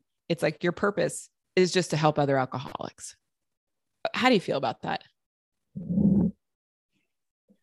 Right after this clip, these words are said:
This is a discussion, so you can just jump on in, anybody.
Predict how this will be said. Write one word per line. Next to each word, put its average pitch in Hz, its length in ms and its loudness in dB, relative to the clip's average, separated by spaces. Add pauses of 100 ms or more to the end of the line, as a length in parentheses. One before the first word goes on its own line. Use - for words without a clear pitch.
(120)
This 220 160 4
is 175 100 -6
a 165 60 -6
discussion, 156 640 -4
so 139 100 -8
you 170 140 -10
can 151 180 -12
just 151 220 -12
jump 170 340 0
on 147 220 0
in, 139 180 -2
anybody. 135 580 -4